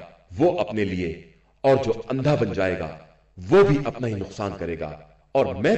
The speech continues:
تم لوگوں کا نگہبان نہیں ہوں؟ اور اسی طرح ہم پلٹ پلٹ کر آیتیں پیش کرتے ہیں، اور تاکہ وہ یہ کہیں کہ آپ نے قرآن پڑھ لیا، اور ہم جاننے والوں کے لیے قرآن کو واضح کر دیں۔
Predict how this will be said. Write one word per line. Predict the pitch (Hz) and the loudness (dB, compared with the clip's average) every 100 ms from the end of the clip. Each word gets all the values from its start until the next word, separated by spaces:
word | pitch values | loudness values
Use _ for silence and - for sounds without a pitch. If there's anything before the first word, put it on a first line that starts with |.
| 214 | 0
تم | 135 | 0
لوگوں | 107 101 | 0 0
کا | 101 92 | -2 -4
نگہبان | 90 90 104 120 143 95 | -6 -4 0 2 2 -2
نہیں | 85 85 | -6 -8
ہوں؟ | 76 78 - _ _ _ _ - | -12 -16 -20 _ _ _ _ 0
اور | 185 190 175 | 2 2 -2
اسی | 156 185 | -6 -6
طرح | 131 113 110 90 95 - _ _ | -6 -4 -6 -6 -12 -20 _ _
ہم | 110 104 101 | -10 -10 -6
پلٹ | 110 120 113 | -4 -4 -4
پلٹ | 107 104 107 | -6 -8 -8
کر | 101 101 | -10 -10
آیتیں | 90 85 92 90 98 | -8 -6 -6 -6 -8
پیش | 92 87 - | -8 -8 -14
کرتے | 80 78 | -14 -14
ہیں، | 78 73 71 _ _ _ - | -12 -16 -18 _ _ _ -6
اور | 110 104 | -6 -4
تاکہ | 107 107 101 98 | -4 -4 -8 0
وہ | 139 110 | 2 2
یہ | 131 160 | 0 -2
کہیں | 104 87 71 - _ _ _ | -6 -10 -14 -18 _ _ _
کہ | - - - 113 | -10 -10 -2 -2
آپ | 113 | -2
نے | 95 90 | -6 -8
قرآن | 85 - 104 104 107 | -12 -6 -4 -4 -6
پڑھ | 87 | -10
لیا، | 85 82 78 78 - _ _ | -10 -10 -12 -14 -20 _ _
اور | - 135 | 0 2
ہم | 185 190 | 2 2
جاننے | 135 120 113 | 2 0 -2
والوں | 98 104 | -2 -4
کے | 101 | -6
لیے | 92 92 | -6 -4
قرآن | 92 - 95 92 | -6 -8 -10 -10
کو | 90 78 | -12 -6
واضح | 90 92 92 | -4 -4 -6
کر | 78 67 | -10 -14
دیں۔ | 60 | -18